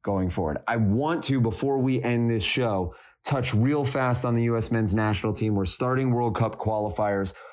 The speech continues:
uh, a slate of games coming up. And I, I think if off the top of my head, there's going to be all three games before we get to talk again next week. Uh, really excited, uh, as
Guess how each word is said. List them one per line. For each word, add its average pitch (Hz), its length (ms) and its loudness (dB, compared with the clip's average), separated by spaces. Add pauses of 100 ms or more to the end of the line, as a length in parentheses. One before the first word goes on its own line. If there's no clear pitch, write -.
(180)
uh, 113 200 0
a 104 100 0
slate 135 640 0
of 113 180 0
games 110 380 0
coming 113 340 0
up. 104 220 -2 (300)
And 101 680 -2
I, 107 320 0
I 104 120 0
think 156 600 -2
if 113 260 -2 (220)
off 117 160 0
the 123 100 -2
top 131 200 0
of 120 80 2
my 120 120 2
head, 117 320 4
there's 104 260 0
going 110 300 0
to 98 80 -2
be 104 220 0
all 147 240 0
three 117 300 -2
games 92 400 0 (240)
before 123 340 -2
we 117 140 0
get 113 200 0
to 98 100 -2
talk 107 340 0
again 101 460 0 (260)
next 110 360 -2
week. 104 320 0 (300)
Uh, 110 200 0
really 202 360 2
excited, 123 680 0 (300)
uh, 95 200 -2
as 113 280 0